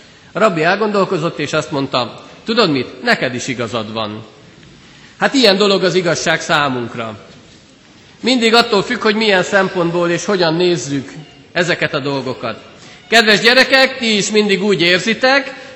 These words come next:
hogy, ö, nekem van igazam. Amikor a tanítónéni igazságot akar tenni közöttetek, akkor mindig azt mondjátok, hogy nekem van igazam. Az az igazság, amit én mondok, a másik az nem mond igazat.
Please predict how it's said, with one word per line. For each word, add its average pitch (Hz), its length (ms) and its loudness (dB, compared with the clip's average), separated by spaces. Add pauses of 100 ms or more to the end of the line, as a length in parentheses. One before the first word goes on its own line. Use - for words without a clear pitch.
hogy, 190 380 2
ö, 185 200 4 (680)
nekem 180 360 2
van 170 140 2
igazam. 123 540 -4 (1300)
Amikor 214 380 2
a 208 80 2
tanítónéni 196 640 2
igazságot 175 580 2
akar 175 300 0
tenni 160 300 0
közöttetek, 226 640 0
akkor 190 720 2 (300)
mindig 190 280 2
azt 185 180 0
mondjátok, 170 420 0
hogy 185 120 2
nekem 202 360 2
van 175 120 2
igazam. 139 560 0 (840)
Az 185 160 -2
az 170 120 0
igazság, 190 480 2
amit 180 220 2
én 185 160 4
mondok, 165 360 0
a 175 60 0
másik 180 400 0
az 165 120 -2
nem 175 180 2
mond 147 220 0
igazat. 127 480 -4